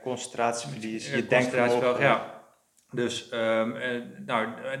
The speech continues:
Speaker 2: doe je daar nog wat langer over, dan zul je ook, eh, meer vermoeidheid krijgen. En dat is natuurlijk een van de signalen waar mensen het meest last van hebben.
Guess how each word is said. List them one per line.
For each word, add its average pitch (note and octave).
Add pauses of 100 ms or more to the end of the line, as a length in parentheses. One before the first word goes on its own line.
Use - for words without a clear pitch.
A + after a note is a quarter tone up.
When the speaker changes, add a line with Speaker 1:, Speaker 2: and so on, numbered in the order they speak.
Speaker 2:
doe B2
je B2
daar A#2
nog A#2
wat A#2
langer A#2+
over, A#2
dan A2+
zul A#2+
je A#2+
ook, B2
eh, B2
meer B2
vermoeidheid A#2+
krijgen. A#2+
En A2
dat B2
is -
natuurlijk A#2
een A#2
van A#2+
de A#2+
signalen A2+
waar A2+
mensen A2
het A2
meest G#2+
last A2
van C3
hebben. C3